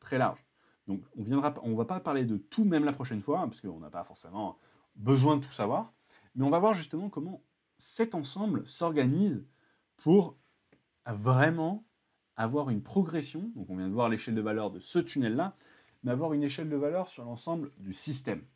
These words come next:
Ça veut dire que ce qu'on vient de voir là, c'est que la pointe de l'iceberg. On vient de voir déjà un truc qui est caché pour le reste du monde, mais qui en fait, sur ce système-là, qui permet de faire cent millions par an, euh, et qui est en croissance très rapide,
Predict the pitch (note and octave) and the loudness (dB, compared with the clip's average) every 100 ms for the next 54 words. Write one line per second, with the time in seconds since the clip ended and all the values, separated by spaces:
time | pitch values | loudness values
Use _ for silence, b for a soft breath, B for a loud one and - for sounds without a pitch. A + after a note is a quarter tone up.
0 | _ _ _ _ _ _ _ _ _ - | _ _ _ _ _ _ _ _ _ -8
1 | G2 A#2+ G#2+ - C#3+ B2+ A2 D3 D3 F3 | -2 -2 -4 6 8 8 8 6 4 0
2 | - _ _ _ _ _ _ - - A#2+ | -6 _ _ _ _ _ _ -14 0 0
3 | - F3+ G#2 - - E3+ E3 C3 - _ | 2 2 0 -8 -10 -6 -6 -6 -14 _
4 | G#2 F#2+ F2+ G#2+ F2+ D#2+ _ _ _ _ | -4 -2 -2 -2 -4 -4 _ _ _ _
5 | F#2 G2 F#2+ G2 F2+ G#2+ F2 F2+ G#2 - | -8 -4 2 2 2 0 0 -6 -10 -10
6 | _ _ _ _ - A2+ A2+ G#2 - _ | _ _ _ _ -6 0 2 0 -6 _
7 | _ _ - B2+ - A3 G#3+ - _ _ | _ _ -6 -4 0 0 -2 -4 _ _
8 | G#2+ G2+ G#2 G#2+ F#3+ A3+ - b b b | -2 0 0 0 0 0 -4 b b b
9 | b b _ B2 C3+ E3 D#3 C#3 G#3 G#3 | b b _ 2 4 2 0 2 -2 -2
10 | _ - B2+ E3+ - A#2+ A#2+ C3+ G#3+ - | _ -8 -6 -6 -6 -4 0 2 0 -2
11 | A2+ A2 G#2+ G2 - A#2+ A#2+ A2+ G2 F3 | -6 -8 -8 -12 -6 -2 -2 -2 -2 -2
12 | A3+ b b b b b b - E2 - | -4 b b b b b b -14 -12 -10
13 | F2 - G2 F2+ G#2 - G#2+ - G2+ G#2+ | -12 -8 -8 -6 -6 -6 -6 -4 -2 0
14 | - G3 - | 0 -2 -4